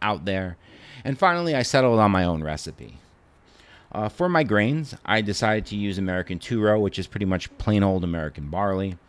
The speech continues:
Uh, some caramel malt, which is barley that is stewed to give a caramel flavor. Uh, some wheat malt,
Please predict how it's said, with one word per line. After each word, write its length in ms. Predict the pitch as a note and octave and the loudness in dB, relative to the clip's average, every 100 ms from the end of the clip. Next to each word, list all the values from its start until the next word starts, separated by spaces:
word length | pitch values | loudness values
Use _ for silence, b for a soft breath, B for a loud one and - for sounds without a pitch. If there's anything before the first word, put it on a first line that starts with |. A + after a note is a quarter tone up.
| B B B B - | B B B B -10
Uh, 340 | F2+ F2+ F2 | -6 -4 -6
some 220 | - F2+ | -6 -8
caramel 480 | E2 - A#2+ B2+ A#2 | -6 -4 -2 0 2
malt, 320 | A#2 A#2+ B2 | 2 0 -2
which 200 | F#2 - | -8 -8
is 220 | F2+ D#2+ | -8 -8
barley 400 | E2 E2 F2 F2+ | -6 -4 -2 -2
that 180 | E2 E2+ | -2 -4
is 140 | D2+ D#2 | -4 -8
stewed 560 | - - F#2+ F2+ G#2+ | -10 -6 -4 -4 -4
to 60 | G2 | -4
give 160 | F2+ | -4
a 40 | D2+ | -4
caramel 500 | - F2+ F2 E2+ E2 | -6 -4 0 0 -2
flavor. 500 | - E2+ E2 F#2 A2+ G#2+ B B B B B B _ - | -4 -4 -4 -6 -10 -18 B B B B B B _ -6
Uh, 240 | F2 E2 | -4 -4
some 260 | - F2 E2+ | -4 -4 -2
wheat 220 | A#2+ - | -2 -2
malt, 460 | B2+ B2 B2+ - | -2 -2 -4 -10